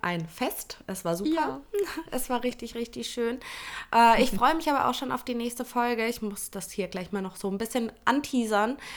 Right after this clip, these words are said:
Speaker 2: Oh
Speaker 1: Äh,
Speaker 2: ja.
Speaker 1: freue mich auch auf eure Fragen noch, die ihr habt zum Thema Bindung und Beziehungen. Äh, wir haben ja gesagt, wir ziehen die Themenreihe erstmal noch weiter.
Speaker 2: Auf jeden Fall.
Speaker 1: Und freue mich da schon ganz arg drauf.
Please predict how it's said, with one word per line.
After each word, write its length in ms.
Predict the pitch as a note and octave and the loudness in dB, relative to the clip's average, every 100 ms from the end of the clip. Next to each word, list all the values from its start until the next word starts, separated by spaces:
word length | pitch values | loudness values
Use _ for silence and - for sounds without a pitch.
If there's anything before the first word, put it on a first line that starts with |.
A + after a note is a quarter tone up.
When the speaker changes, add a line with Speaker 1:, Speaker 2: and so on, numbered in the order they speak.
| - | -6
Speaker 2:
Oh 100 | - A3 | 2 6
Speaker 1:
Äh, 40 | G#3+ | 8
Speaker 2:
ja. 240 | G3 F3 | 8 6
Speaker 1:
freue 140 | A3+ A3 | 6 4
mich 240 | A3 - | 2 4
auch 320 | F#3 G3+ - | 4 4 2
auf 340 | F#3+ F#3+ G3+ - | 2 2 0 -2
eure 240 | F#3+ F#3+ | -2 -4
Fragen 720 | - G3 E3 - B3+ A#3+ G#3+ | -8 -4 0 2 2 0 0
noch, 180 | F#3+ - | -2 -4
die 140 | - | -6
ihr 200 | A#3 G3+ | -2 -2
habt 200 | G3+ - | -4 -4
zum 180 | - G3+ | -4 -6
Thema 480 | - G#3 G3 G3 G3 | -4 -2 0 0 -2
Bindung 440 | G3 G3 G3+ G3 | -2 -2 -2 -4
und 180 | F#3 F#3 | -6 -6
Beziehungen. 760 | E3+ - - G3 E3 E3 G3 B3+ - - - - | -8 -8 -4 -2 0 -2 -2 -4 -10 -14 -16 -4
Äh, 260 | F#3+ F#3 F3+ | -2 0 0
wir 100 | G3 | -2
haben 120 | G#3 | -2
ja 80 | G3 | -2
gesagt, 400 | F#3 F#3 F3+ G3 | -4 -4 -4 -4
wir 320 | F3+ F#3 F#3 - | -2 -2 -4 -10
ziehen 320 | - G3+ G3 | -8 -4 -4
die 160 | F#3 F3+ | -6 -6
Themenreihe 640 | G3+ F#3+ F#3+ F3+ F3 F3 F3+ | -4 -2 -2 -2 -4 -4 -6
erstmal 640 | F3+ E3+ - E3+ - E3+ | -6 -6 -6 -8 -6 -6
noch 200 | E3 E3 | -6 -2
weiter. 600 | D#3 F3 G#3 F3+ F3+ A#3+ - - - - - | -2 0 -4 -4 -4 -6 -12 -20 -20 -14 -10
Speaker 2:
Auf 120 | F3 | -10
jeden 160 | F3 E3 | -8 -6
Fall. 280 | F3 F3 F3 | -2 0 0
Speaker 1:
Und 560 | F3 F3 F3 - - - | -2 -4 -6 -10 -14 -16
freue 260 | - G#3+ A#3 | -2 0 0
mich 140 | G#3 | -2
da 120 | F#3+ F#3+ | -4 -6
schon 160 | G3 | -6
ganz 280 | F3+ F3+ F#3+ - _ | -6 -6 -8 -12 _
arg 260 | F3+ F#3 - | -2 -2 -6
drauf. 500 | - F3 A3 C#4+ | -2 2 2 0